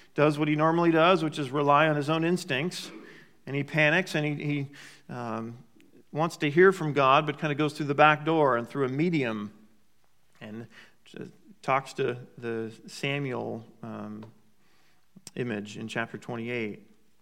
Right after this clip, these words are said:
Then the camera pans back to David, who wants to fight with these Philistines, but,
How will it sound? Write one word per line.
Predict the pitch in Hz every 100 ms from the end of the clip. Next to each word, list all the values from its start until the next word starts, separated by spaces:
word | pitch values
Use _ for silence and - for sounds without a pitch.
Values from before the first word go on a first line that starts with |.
| _ - -
Then | 151
the |
camera | 156 156 160
pans | 160 160 135
back | 147 151 180
to | 185
David, | 151 151 170 180
who | 160
wants | 156 165
to | 147
fight | 160 165
with | 156
these | 151 -
Philistines, | 175 175 - 135 143 160
but, | 139 143 -